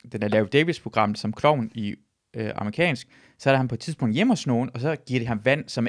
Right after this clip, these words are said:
ikke er filtreret igennem sådan en kande, og han gider ikke drikke det, for han synes, det er, øh, hvad hedder det, uhøfligt. Så jeg tror, det er mange steder i verden, og det, og det begy-, jeg har lagt mærke til, at de begynder at presse det på i Danmark.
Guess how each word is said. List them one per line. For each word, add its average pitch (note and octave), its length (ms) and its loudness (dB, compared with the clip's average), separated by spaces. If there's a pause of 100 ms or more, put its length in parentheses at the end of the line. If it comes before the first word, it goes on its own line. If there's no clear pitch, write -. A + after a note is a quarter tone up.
ikke E3 120 0
er D#3 60 2
filtreret A2+ 500 -2
igennem A2 220 -2
sådan A2 140 -4
en G#2+ 40 -6
kande, A2 380 -2
og A2 80 -10
han A2+ 120 -2
gider A2 160 -2
ikke A#2 140 -4
drikke A2 180 -2
det, G#2 160 -8
for A2+ 100 -6
han G#2 60 -4
synes, A2 180 -8
det G#2 120 -2
er, G#2 100 -4 (880)
øh, G#2+ 180 0
hvad A2 100 -2
hedder A2 140 0
det, G2+ 200 -2 (320)
uhøfligt. C3 440 0
Så A#2+ 100 0
jeg A2 80 2
tror, F3 180 0
det E3+ 80 0
er B2+ 40 -2
mange D3+ 200 0
steder D#3 340 0
i B2 140 0
verden, A#2+ 300 2
og A2+ 80 -4
det, B2 120 -4
og A#2+ 120 -2
det A2+ 140 -4
begy-, A#2 160 -4
jeg A#2+ 100 -4
har C3 240 -2
lagt A#2+ 160 -4
mærke C#3 100 0
til, - 20 -6
at - 20 -6
de B2+ 60 -12
begynder B2+ 160 -4
at - 40 -6
presse - 280 -8
det - 80 -10
på C#3+ 140 -4
i B2+ 40 -2
Danmark. A2+ 380 -2